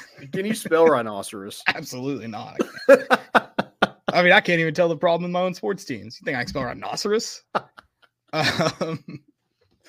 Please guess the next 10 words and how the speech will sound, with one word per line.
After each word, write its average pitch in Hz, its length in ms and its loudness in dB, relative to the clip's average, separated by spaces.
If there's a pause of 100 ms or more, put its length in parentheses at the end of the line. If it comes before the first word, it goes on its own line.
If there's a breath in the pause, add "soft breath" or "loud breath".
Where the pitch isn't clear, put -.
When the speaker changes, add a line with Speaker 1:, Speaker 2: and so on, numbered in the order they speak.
Speaker 1:
<laughs> 220 560 -8 (560 loud breath)
uh, 143 380 0 (120)
I 180 100 2
think 196 220 0
the 180 120 -2
transfer 165 280 -2
portal 165 280 0
is 139 80 -6
just 143 160 -8
reincarnation 143 680 -6